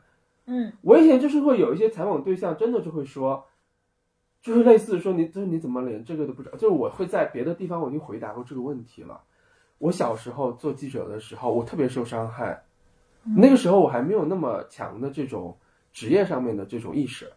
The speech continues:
Speaker 2: 但现在我就会觉得说，如果一个人这么跟我说的，我会想着说，对啊，那你为什么要接受那个媒体的采访？他又没有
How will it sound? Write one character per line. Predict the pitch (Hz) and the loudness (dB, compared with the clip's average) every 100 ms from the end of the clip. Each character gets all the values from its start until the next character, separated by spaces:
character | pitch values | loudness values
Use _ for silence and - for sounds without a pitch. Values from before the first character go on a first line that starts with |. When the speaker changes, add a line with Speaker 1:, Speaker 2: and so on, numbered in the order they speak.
| _ _ _ _ - | _ _ _ _ 6
Speaker 2:
但 | 294 | 10
现 | 330 | 12
在 | 311 | 12
我 | 214 147 | 10 6
就 | 151 247 | 4 4
会 | 269 | 4
觉 | - 160 | 6 4
得 | 180 | 4
说， | 185 | 2
如 | 165 | 0
果 | 240 | 0
一 | 170 | 0
个 | 214 | 2
人 | 185 175 | 0 -2
这 | |
么 | 196 | -8
跟 | 165 196 | -4 -2
我 | 170 | -2
说 | - 175 | -4 -4
的， | 170 | -4
我 | 127 180 | -2 -2
会 | |
想 | 196 170 120 | -2 -4 -8
着 | |
说， | 127 147 147 _ _ _ _ _ _ _ | -4 -6 -6 _ _ _ _ _ _ _
对 | 214 | 0
啊， | 208 | 6
那 | 226 | 8
你 | 175 135 | 6 2
为 | |
什 | 180 | 0
么 | 151 | 0
要 | 143 | -2
接 | 160 | -2
受 | 165 | -2
那 | 175 | 0
个 | 151 | -2
媒 | 107 | -4
体 | 113 | -6
的 | 107 | -10
采 | 101 87 | -12 -10
访？ | 107 98 | -10 -4
他 | 151 | 0
又 | 135 | 0
没 | 113 | 0
有 | 127 | -2